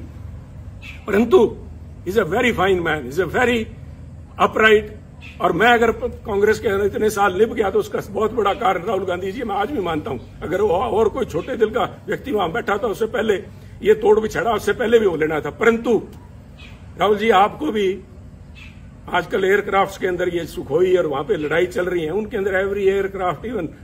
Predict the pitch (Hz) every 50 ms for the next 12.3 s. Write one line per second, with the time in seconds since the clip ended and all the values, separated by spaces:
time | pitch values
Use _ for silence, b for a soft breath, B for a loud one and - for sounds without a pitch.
0 | B - - 196 202 196 - - 269 277 196 196 190 190 190 196 185 190 190 -
1 | 156 151 - - 175 185 208 220 - - - - - - - - - - 214 202
2 | 202 202 202 - - 175 185 - - - - - - 196 180 185 190 196 208 -
3 | - - - 175 196 180 196 202 196 208 202 160 160 165 - 214 190 - 196 185
4 | 175 170 202 226 - - - - 185 190 202 196 190 220 196 170 - - - 277
5 | 285 269 - - - - - - - - - - - - - - - - - -
6 | - - - - - - - - - - 262 240 - 202 233 254 240 220 214 208
7 | 170 208 220 220 208 - - 226 233 - 233 165 160 - 143 170 190 190 - 240
8 | 196 196 208 214 208 - 240 190 202 202 214 208 196 - - 214 196 202 214 208
9 | 196 185 190 190 - - 226 202 202 185 170 180 180 190 202 196 - 208 180 175
10 | 190 180 - - 175 196 185 - 180 175 - 254 202 175 170 - 202 - 277 240
11 | 175 - - - 247 175 170 160 - 220 156 - 190 160 240 - - 226 180 214
12 | 190 - - 180 170 165